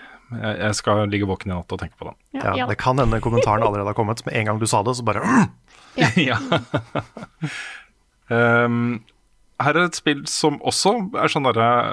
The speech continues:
Speaker 1: eh, ser latterlig sånn nydelig ut. Eh, mange av disse spillene kan jo bare se nydelige ut, og så ender det opp med å ikke bli så morsomt å spille. Men, eh, Weaving Tides,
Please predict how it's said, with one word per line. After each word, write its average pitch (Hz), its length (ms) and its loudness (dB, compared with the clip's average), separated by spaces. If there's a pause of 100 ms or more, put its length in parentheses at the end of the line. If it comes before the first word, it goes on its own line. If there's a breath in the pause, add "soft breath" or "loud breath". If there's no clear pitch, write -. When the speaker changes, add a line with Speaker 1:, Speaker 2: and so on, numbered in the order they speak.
(120)
Speaker 1:
eh, 107 640 -8
ser 104 240 0
latterlig 98 800 -4
sånn 110 220 2
nydelig 104 500 0
ut. - 200 -16 (340)
Eh, 110 320 -4 (380)
mange 135 240 2
av 135 80 -2
disse 143 160 -2
spillene 113 340 -2
kan 104 140 -2
jo 107 80 -2
bare 101 160 0
se - 240 -6
nydelige 87 380 -6
ut, 113 100 -6
og - 80 -10
så 101 140 -4
ender 85 180 -6
det 82 60 -6
opp - 100 -12
med 101 80 -6
å 92 60 -8
ikke 82 120 -10
bli 85 120 -8
så 98 100 -10
morsomt 101 300 -8
å - 20 -8
spille. 139 320 0 (560 loud breath)
Men, 139 220 0 (200)
eh, 117 140 2
Weaving 117 640 -2
Tides, - 800 -4